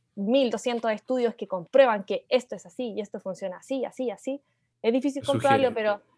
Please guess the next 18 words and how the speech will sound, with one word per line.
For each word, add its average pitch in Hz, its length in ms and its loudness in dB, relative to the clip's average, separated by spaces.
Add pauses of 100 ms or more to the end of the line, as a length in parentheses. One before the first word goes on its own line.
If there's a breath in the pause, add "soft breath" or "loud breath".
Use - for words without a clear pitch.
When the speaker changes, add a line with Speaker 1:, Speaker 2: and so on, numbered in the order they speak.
(320)
Speaker 1:
exacto, 196 580 0
sugiere 294 640 0 (720)
que, 262 460 8
em, 226 840 -2 (100)
la 226 220 4
baja 277 320 2
de 320 120 0
peso, 285 580 0 (440)
uno, 339 520 0 (240)
trae, 269 640 4
eh, 233 800 -4 (260)
aquí 247 680 0
traigo 233 220 0
un 247 80 -2
poquito 226 360 -4
como 208 640 -4 (120)
lo 202 280 -6
que, 190 580 -8